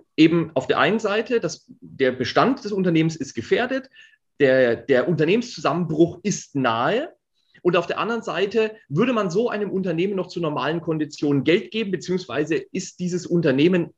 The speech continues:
nach normalem, mit normalem Blick noch überhaupt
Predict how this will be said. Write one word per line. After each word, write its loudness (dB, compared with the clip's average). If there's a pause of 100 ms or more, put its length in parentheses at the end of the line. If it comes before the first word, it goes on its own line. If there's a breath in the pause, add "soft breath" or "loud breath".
nach -2 (140)
normalem, 2
mit -6
normalem 0
Blick -2 (260 soft breath)
noch 0
überhaupt -4